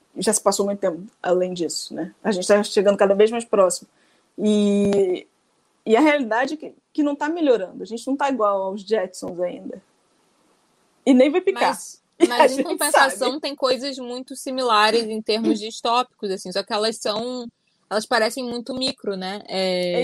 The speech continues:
Speaker 1: isso.
Speaker 2: mas em, na nossa relação com as máquinas mesmo, assim, né? A nossa dependência das máquinas,
Speaker 1: Uhum.
Speaker 2: a nossa, é, tipo,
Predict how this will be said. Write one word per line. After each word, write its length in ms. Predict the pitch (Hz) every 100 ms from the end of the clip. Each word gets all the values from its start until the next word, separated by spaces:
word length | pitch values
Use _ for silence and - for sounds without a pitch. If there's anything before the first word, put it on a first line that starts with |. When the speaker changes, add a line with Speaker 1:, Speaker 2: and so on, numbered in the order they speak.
| 262
Speaker 1:
isso. 140 | 214 170
Speaker 2:
mas 320 | 185 196 202
em, 440 | 220 208 - -
na 100 | 190
nossa 240 | 208 220 254
relação 360 | 240 226 240
com 80 | 240
as 100 | 247
máquinas 560 | 247 247 320 - 233 214
mesmo, 360 | 202 196 190 180
assim, 220 | - 175
né? 100 | 175
A 20 |
nossa 240 | 180 185 190
dependência 720 | 196 226 208 190 202 247 220
das 180 | 190 185
máquinas, 480 | 185 180 285 175 175
Speaker 1:
Uhum. 40 |
Speaker 2:
a 40 |
nossa, 580 | 170 175 - 185 175 165 _ _ _ _ -
é, 600 | 180 175 175 175 170 170
tipo, 460 | - 190 190 180